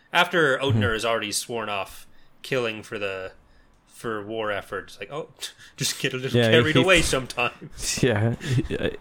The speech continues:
Speaker 2: he's cool with just s-, just s-, smoking fools in person, but
Speaker 1: <laughs>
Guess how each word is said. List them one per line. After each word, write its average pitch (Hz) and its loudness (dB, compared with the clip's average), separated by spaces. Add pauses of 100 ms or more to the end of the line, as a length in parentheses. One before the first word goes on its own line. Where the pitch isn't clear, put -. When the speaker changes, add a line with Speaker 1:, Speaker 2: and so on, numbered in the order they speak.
(240)
Speaker 2:
he's 135 2
cool 156 4
with 123 4
just - 0 (240)
s-, - -4 (180)
just 104 0 (120)
s-, - -4 (240)
smoking 123 2
fools 104 0
in 117 4
person, 110 2
but - 0 (340)
Speaker 1:
<laughs> - 0